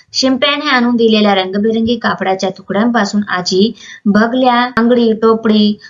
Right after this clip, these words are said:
मऊ खणांची चोळी, पायघोळ, परकर, पांघुरणे, गोधड्या तयार करायची. तसेच छोट्या बाळासाठी नक्षीदार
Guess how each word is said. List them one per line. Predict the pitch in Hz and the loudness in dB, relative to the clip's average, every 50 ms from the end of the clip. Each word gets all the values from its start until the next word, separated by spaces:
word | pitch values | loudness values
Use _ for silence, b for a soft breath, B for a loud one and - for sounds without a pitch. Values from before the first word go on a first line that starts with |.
| B B | B B
मऊ | 214 208 220 220 226 254 285 285 285 285 - - | 2 4 4 4 4 2 0 -2 -6 -8 -10 -8
खणांची | - 240 220 214 208 208 202 202 208 202 | -4 -2 0 2 2 0 0 0 0 0
चोळी, | 202 202 - 214 214 214 214 202 202 196 202 202 B B B B B | -2 -2 -2 0 0 2 4 2 2 2 0 -4 B B B B B
पायघोळ, | 214 190 185 202 214 208 208 208 208 214 208 | -2 0 0 0 -2 -2 -2 0 0 2 2
परकर, | 202 - 214 202 196 208 202 - 208 202 196 196 202 | 0 0 0 0 0 0 -2 -2 0 0 0 0 -2
पांघुरणे, | 196 - 202 185 185 190 196 190 214 233 254 254 233 214 202 202 208 | -2 -2 -2 -2 0 0 2 2 2 2 2 2 2 2 2 2 2
गोधड्या | 208 - - 208 202 220 226 233 220 196 185 185 190 190 | 0 0 0 0 0 2 0 0 2 0 0 0 -2 -4
तयार | 185 185 185 185 190 | -2 0 0 0 0
करायची. | 190 - 180 180 175 175 - 190 185 185 196 | -2 -2 -2 -2 -2 -2 -2 -2 -2 -2 -2
तसेच | 190 190 - 196 226 262 - - B B B B B - | -2 -2 0 0 0 0 -2 -6 B B B B B 0
छोट्या | 233 226 208 262 269 277 277 | 0 2 2 2 0 0 0
बाळासाठी | 233 233 202 185 180 185 190 190 196 185 180 190 208 233 254 | 0 0 0 0 -2 -2 -4 -4 -6 -6 -4 -4 -2 -2 0
नक्षीदार | 233 202 196 - - - 226 208 208 202 208 226 | 0 -2 -2 -4 -4 -4 -2 0 0 0 0 0